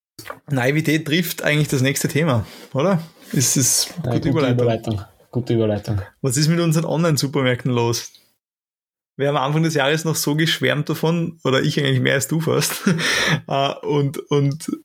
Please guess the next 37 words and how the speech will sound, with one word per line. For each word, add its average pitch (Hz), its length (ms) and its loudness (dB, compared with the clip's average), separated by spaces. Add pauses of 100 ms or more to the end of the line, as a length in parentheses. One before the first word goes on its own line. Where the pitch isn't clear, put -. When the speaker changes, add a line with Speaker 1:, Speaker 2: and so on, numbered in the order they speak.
Speaker 1:
i-, 160 120 2
ist 175 280 0
eigentlich 160 340 2
Gorillas 160 400 0
schon 175 240 0
in 156 220 0
Wien, 196 260 2
Österreich? 165 600 0 (180)
Ich, 147 180 0
ich 131 100 0
sehe 151 180 2
immer 185 240 0
noch 185 100 2
Speaker 2:
Also, 170 180 0
Speaker 1:
Jobanzeigen, 135 480 0
Speaker 2:
noch 147 80 2
Speaker 1:
aber - 60 2
Speaker 2:
nicht 147 100 0
Speaker 1:
ich 131 80 -4
Speaker 2:
gelauncht. - 720 -2
Speaker 1:
Noch 135 180 4
nicht. 127 300 0 (240)
Speaker 2:
Also, 156 440 2 (160)
die 165 40 0
Sache 220 320 2
ist, - 360 0 (1500)
viele 247 520 0
Leute 170 720 0
sagen 180 420 0
auch 165 160 -4
immer 202 220 2
noch, 147 220 2
dass 147 160 -4
es 151 120 2
ein 143 160 -2
Hype 135 360 2
ist. - 360 0